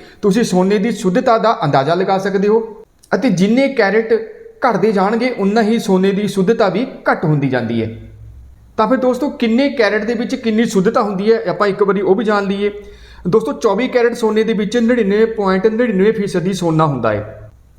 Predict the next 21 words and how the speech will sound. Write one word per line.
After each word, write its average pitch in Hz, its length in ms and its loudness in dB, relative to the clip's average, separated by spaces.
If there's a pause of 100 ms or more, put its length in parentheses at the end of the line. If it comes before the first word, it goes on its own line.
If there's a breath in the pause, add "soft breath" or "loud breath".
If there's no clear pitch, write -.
(140)
ਸਮਝ 254 320 0
ਲਓ 254 160 4
ਕਿ 262 140 -2
ਚੌਵੀ 214 320 0
ਕੈਰਟ 190 260 0
ਸੋਨਾ 185 280 -2
ਪੂਰਾ 220 440 -2
ਸ਼ੁੱਧ 208 280 0
ਹੁੰਦਾ 120 240 2
ਹੈ। 113 180 -4 (220 loud breath)
ਇਸੇ - 180 0
ਤਰ੍ਹਾਂ 254 180 2
ਬਾਈ 214 580 0
ਕੈਰਟ 226 260 2
ਸੋਨੇ 208 300 -4
ਦੇ 220 100 0
ਵਿੱਚ 214 240 -2
ਇਕਾਨਵੇਂ 208 480 0
ਪੁਆਇੰਟ 190 320 -2
ਸਤਾਹਠ 170 480 -2
ਫੀਸਦੀ 196 340 -2